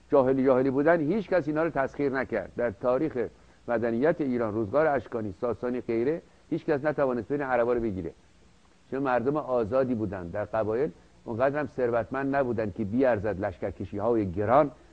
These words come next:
که برویم مثلاً مکه و مدینه رو بگیریم.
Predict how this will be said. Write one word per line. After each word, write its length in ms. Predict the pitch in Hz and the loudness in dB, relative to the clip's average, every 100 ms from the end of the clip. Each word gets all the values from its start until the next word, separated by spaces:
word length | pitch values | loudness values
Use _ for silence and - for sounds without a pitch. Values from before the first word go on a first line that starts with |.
| - - | -12 -6
که 60 | |
برویم 360 | 107 127 127 123 | 0 2 2 0
مثلاً 420 | 107 113 113 117 | -4 -4 -4 -2
مکه 280 | 113 101 120 | -4 -4 -4
و 60 | 117 | -2
مدینه 360 | 104 101 110 | -2 -2 0
رو 80 | 107 | 0
بگیریم. 320 | 95 76 64 | -2 -4 -10